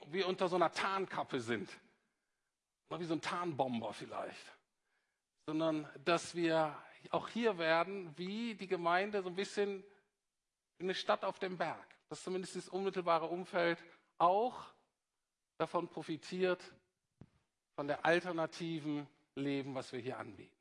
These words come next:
Und ich hoffe, wenn wir personell voll besetzt sind, dass wir dann, äh, das angehen können.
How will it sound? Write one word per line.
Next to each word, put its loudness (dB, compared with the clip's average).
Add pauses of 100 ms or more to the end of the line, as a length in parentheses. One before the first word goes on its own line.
(840)
Und -10
ich -12
hoffe, -2
wenn -2
wir -2 (320)
personell 0 (200)
voll 0
besetzt -4
sind, -4 (680)
dass -10
wir -6 (580)
dann, -6 (500)
äh, -6
das -6
angehen -2
können. -8